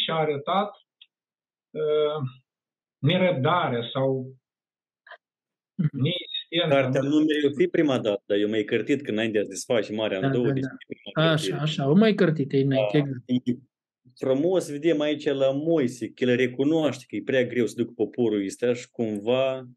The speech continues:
Speaker 3: uh, își vede că cumva Dumnezeu se implice, dea o soluție. Și Dumnezeu îi dă soluția să aleagă șaptezeci de bătrâni, cei mai de vază, și Dumnezeu ia din Duhul lui și le dă lor și cumva lucrează deja în echipă.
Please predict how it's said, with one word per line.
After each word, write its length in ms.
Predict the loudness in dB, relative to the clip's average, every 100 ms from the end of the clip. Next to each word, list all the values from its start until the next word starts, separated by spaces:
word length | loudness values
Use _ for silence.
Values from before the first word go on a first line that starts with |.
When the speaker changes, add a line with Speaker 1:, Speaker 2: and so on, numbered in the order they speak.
| _ _ _ _ _ _
Speaker 3:
uh, 520 | -6 -4 -2 -2 -4 -6 -12 -16 -20 -20 _ _
își 180 | -10 -8
vede 300 | 0 0 0
că 160 | -2 -4
cumva 260 | 0 0
Dumnezeu 560 | 0 -2 -4 -2 0 -2
se 160 | -2 -4
implice, 500 | -4 -2 -2 -2 -4
dea 180 | -2
o 100 | -2
soluție. 480 | -2 -4 -2 -4 -8
Și 60 | -8
Dumnezeu 340 | -6 -4 0
îi 80 | 0
dă 120 | 0
soluția 440 | -2 -2 -4 -4 -6
să 260 | -6 -6 -4 -4 -4 -2
aleagă 300 | -2 -2 -4
șaptezeci 500 | -4 -4 -2 -2 -4
de 60 | -2
bătrâni, 400 | -4 -2 -4 -4
cei 180 | -6
mai 100 | -6
de 120 | -4 -4
vază, 420 | -4 -4 -6 -10 _ _ -20 -20 _ _ _ _
și 60 | -2
Dumnezeu 300 | 0 2 2
ia 160 | 2
din 200 | 0 0
Duhul 300 | 0 -2 0
lui 100 | -2
și 100 | -2
le 60 | -4
dă 200 | 0 0
lor 320 | 2 0 -2
și 220 | -8 -18 -14
cumva 400 | -8 -4 -2 0
lucrează 440 | -2 -2 0 -2 0
deja 240 | -2 -2
în 100 | -2
echipă. 360 | -4 -4 -6